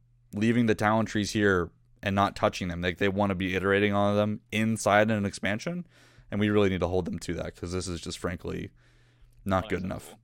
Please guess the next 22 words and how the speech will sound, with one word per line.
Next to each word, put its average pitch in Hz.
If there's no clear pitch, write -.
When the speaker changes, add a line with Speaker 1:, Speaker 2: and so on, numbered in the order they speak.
Speaker 1:
It's -
not 180
good 190
enough. 113
Like, 107
they're 143
better 123
than 92
this. -
Blizzard 127
is 117
better 107
at 92
designing 87
stuff -
than -
this. -
I, 92
I 95
believe 90
that, -
so. -